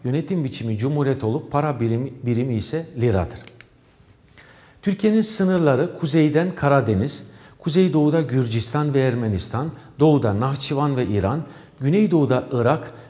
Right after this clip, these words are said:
güneyde Suriye ve Akdeniz, batıda Ege Denizi ve kuzeybatıda Marmara Denizi ile sınırlaşır.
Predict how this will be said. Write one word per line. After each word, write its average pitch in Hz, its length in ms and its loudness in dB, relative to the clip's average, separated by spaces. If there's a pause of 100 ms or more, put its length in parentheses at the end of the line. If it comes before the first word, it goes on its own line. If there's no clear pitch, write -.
(120)
güneyde 139 420 2
Suriye 107 720 0 (340)
ve 147 60 0
Akdeniz, 104 720 -4 (360)
batıda 180 480 0
Ege 143 300 2
Denizi 113 520 0 (240)
ve 120 140 -6
kuzeybatıda 147 720 -4
Marmara 123 560 -4
Denizi 113 340 -4
ile 117 320 -2
sınırlaşır. 85 680 -6